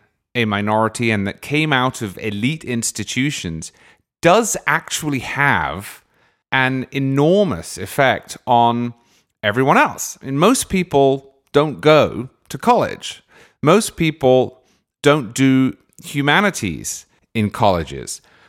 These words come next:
Most people don't work at Google. They don't work in H R departments. They don't have the power to put people through diversity training. They don't work in the media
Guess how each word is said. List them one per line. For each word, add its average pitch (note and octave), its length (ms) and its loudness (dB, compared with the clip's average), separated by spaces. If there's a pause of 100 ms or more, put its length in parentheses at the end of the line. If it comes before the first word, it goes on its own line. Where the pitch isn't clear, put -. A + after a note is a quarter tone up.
(160)
Most F#3+ 440 0
people A#3 280 2
don't C4 280 2
work A2+ 260 2
at F#2+ 120 -6
Google. E2 500 -4 (340)
They D3+ 100 4
don't A#3 240 2
work F3 260 2
in A#2+ 100 2
H A2 280 2
R G#2+ 240 4
departments. F2+ 760 -6
They C#3 160 4
don't F3+ 320 4
have E3 500 -2
the B2 80 0
power C#3 440 2
to A#2+ 120 -4
put - 320 -2
people G#2 300 -2
through G2 260 -4
diversity F#2+ 580 -4
training. F#2 560 -4
They C3 160 0
don't D#3+ 360 4
work A#2 320 4
in G2+ 120 0
the F#2 100 -2
media D#2 600 -4